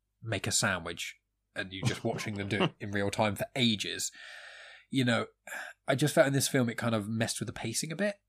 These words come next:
Speaker 2: Mm.
Speaker 1: It felt like things were starting to go, and they was like, "Okay, here's a, here's an interlude for an Audio Slave song and just a few shots." And I was like, "Is something meant to be happening?"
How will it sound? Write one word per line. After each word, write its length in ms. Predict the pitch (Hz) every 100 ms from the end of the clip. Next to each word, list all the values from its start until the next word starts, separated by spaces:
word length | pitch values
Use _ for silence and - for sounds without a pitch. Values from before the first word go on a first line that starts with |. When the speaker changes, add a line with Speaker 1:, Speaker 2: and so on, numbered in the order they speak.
| -
Speaker 2:
Mm. 200 | 113 104
Speaker 1:
It 80 | 120
felt 120 | 139
like 80 | 123
things 200 | 143 120
were 60 | 110
starting 260 | 120 113
to 60 | 120
go, 100 | 117
and 100 | 101
they 60 | 101
was 100 | 107
like, 120 | -
"Okay, 280 | 160 127 113
here's 200 | 180 185
a, 140 | 170 - -
here's 160 | - 185
an 80 | 190
interlude 600 | 180 185 107 87 92 - - - - -
for 120 | - 123
an 60 |
Audio 240 | 131 131 117
Slave 280 | 123 104
song 260 | - 101 98 -
and 140 | 98
just 200 | 101 -
a 20 |
few 400 | - - 107 101 - _ _ _
shots." 420 | - 151 113 -
And 80 | 110
I 60 | 107
was 100 | 104
like, 180 | 110 -
"Is 80 |
something 240 | - 269 240
meant 160 | 220 185
to 40 |
be 80 | 151
happening?" 420 | 190 180 101 -